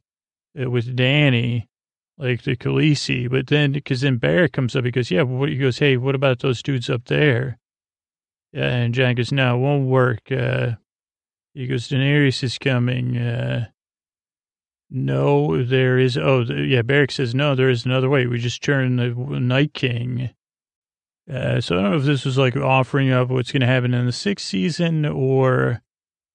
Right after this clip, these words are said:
uh, also, like, a little of a tease, uh, like, uh, I didn't quite get it.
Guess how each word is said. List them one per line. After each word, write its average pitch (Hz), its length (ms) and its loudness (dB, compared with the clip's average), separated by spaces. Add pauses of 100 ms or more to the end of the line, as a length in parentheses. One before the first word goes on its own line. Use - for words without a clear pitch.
(460)
uh, 131 340 -2
also, 143 840 2
like, 127 160 2
a 135 60 2
little 127 260 2
of 117 80 -2
a 123 60 -2
tease, 156 760 -4
uh, 147 320 -6
like, 135 320 -4
uh, 127 420 0 (920)
I 139 40 -8
didn't 147 180 -2
quite 131 300 0
get 131 220 4
it. 123 180 0